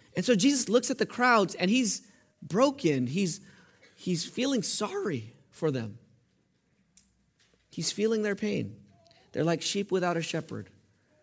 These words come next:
Psalm twenty-three, "The Lord is my shepherd, I shall not want." "I have no lack," is what it's saying. Here, they don't have a shepherd. They lack everywhere. They do have want. They do want. They are unfulfilled.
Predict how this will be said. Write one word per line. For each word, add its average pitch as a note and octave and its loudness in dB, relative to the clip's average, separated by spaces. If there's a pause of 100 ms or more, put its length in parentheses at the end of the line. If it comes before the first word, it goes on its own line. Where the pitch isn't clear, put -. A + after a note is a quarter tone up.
(320)
Psalm E3+ -2
twenty-three, E3+ -2
"The C#3 0
Lord D#3 4
is D3 2
my C#3+ -2
shepherd, C#3 -4
I C3 -2
shall B2+ -6
not A#2 -8 (400)
want." A#2 -4
"I A#2+ -4
have C#3 0
no C#3+ 0
lack," B2 -2
is B2 -14
what A#2+ -6
it's A2 -10
saying. G#2+ -14 (360)
Here, B3 4 (180)
they A3 8
don't C#4 8
have D4+ 8
a D4+ 4
shepherd. F3 2
They B3+ 8
lack C#4 8
everywhere. C#4+ 6 (1040)
They G#3+ 8
do D4+ 6
have B3 6
want. D#3 0 (560)
They G3+ 6
do D4 4
want. F3 0 (800)
They G3 6
are B3+ 6
unfulfilled. D#3+ -2